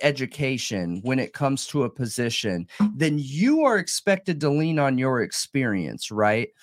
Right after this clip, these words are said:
Well, he's never been a president before of a university, so he doesn't have that experience there.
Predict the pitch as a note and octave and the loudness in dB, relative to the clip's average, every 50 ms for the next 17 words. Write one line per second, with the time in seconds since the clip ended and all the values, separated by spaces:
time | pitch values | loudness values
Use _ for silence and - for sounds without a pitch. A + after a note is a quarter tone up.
0 | - _ _ C3+ C#3+ E3 E3 D#3+ D3+ - - - - - A#3 A#3+ A#3 B3 C4 C4+ | -20 _ _ 0 4 6 6 6 4 2 -4 -10 -8 -6 -6 -2 0 0 0 2
1 | B3 C4 A3 A3 A3 G#3 E3+ - - - - F#3 F3 E3+ C#3+ - C#3 A#2 A#2 A2 | 2 0 0 2 2 2 0 -2 -6 0 2 4 4 4 2 -2 -2 0 0 -2
2 | G#2 F#2 - B2 A#2 - - A#2+ A2+ A2+ A2 A2 G#2+ G#2+ A2 B2 A2+ A2+ A#2 A#2 | -2 -2 -4 -6 -6 -6 -4 -2 0 0 2 2 0 0 -2 -4 -4 -4 -2 -2
3 | A#2 A2+ G#2 A2+ A2 G#2+ G#2 - - G#2 D#2+ D#2+ D2+ - - - G3 G#3+ G#3+ G3 | -4 -4 -2 0 0 0 0 -2 -6 -6 -8 -8 -8 -4 0 2 2 2 4 2
4 | B3+ C4 C#4 C4+ A3 F3+ G#3 G3 F#3+ F#3 D#3 D#3+ D#3 C#3 B2+ - - - - - | 0 2 2 2 2 4 4 2 2 2 2 2 2 2 2 -2 -6 -10 -4 -4
5 | C3+ B2 A#2 A#2 A2 G2+ G2+ G2+ - A2+ G2+ D#2+ - | -2 -2 -2 -2 -2 -4 -4 -4 -2 -2 -2 -2 -4